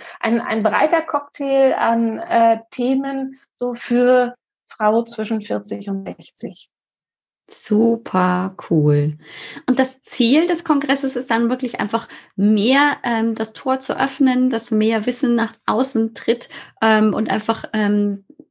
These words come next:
Speaker 2: die Gesellschaft sich offener da-, mit dem Thema Wechseljahre auf allen Ebenen,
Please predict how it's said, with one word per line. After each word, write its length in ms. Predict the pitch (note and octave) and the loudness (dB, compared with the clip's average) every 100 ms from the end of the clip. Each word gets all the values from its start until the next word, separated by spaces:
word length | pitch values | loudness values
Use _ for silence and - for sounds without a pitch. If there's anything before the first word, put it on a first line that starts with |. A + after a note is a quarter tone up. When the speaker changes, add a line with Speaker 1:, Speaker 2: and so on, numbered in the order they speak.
| _ | _
Speaker 2:
die 200 | G3+ G3+ | -12 -4
Gesellschaft 500 | A3+ G3+ A#3+ C4 A#3+ - | 0 2 2 2 -2 -2
sich 240 | A3 - - | -6 -6 0
offener 480 | B3+ - B3+ A3+ | 0 2 2 2
da-, 140 | G#3+ - | -2 -2
mit 180 | A3 A3 | -2 0
dem 180 | A3 G#3+ | -2 0
Thema 380 | A3+ A3+ G#3 | 0 0 0
Wechseljahre 800 | G#3 G#3+ - A#3 G#3+ A3+ A#3 - | -2 -4 0 2 2 0 -2 -2
auf 180 | G#3+ - | -4 -4
allen 280 | A#3 C#4 C4+ C4+ | 0 2 2 2
Ebenen, 560 | C4 C4+ B3+ A#3+ A#3 | 2 2 2 2 0